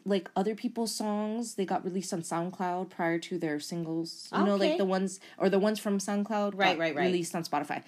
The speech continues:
Speaker 2: Okay.
Speaker 1: So Jimin's Christmas song and his song Promise are now available on streaming services, which previously they were not.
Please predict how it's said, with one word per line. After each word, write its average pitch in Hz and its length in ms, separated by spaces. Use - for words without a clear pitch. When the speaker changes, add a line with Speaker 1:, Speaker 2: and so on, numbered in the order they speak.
Speaker 2:
Okay. 170 200
Speaker 1:
So 202 200
Jimin's 208 420
Christmas 208 340
song 208 500
and 175 240
his 170 400
song 170 320
Promise 156 520
are 160 160
now 156 220
available 156 640
on 151 320
streaming 170 340
services, - 580
which 180 220
previously 165 440
they 156 120
were 147 140
not. - 360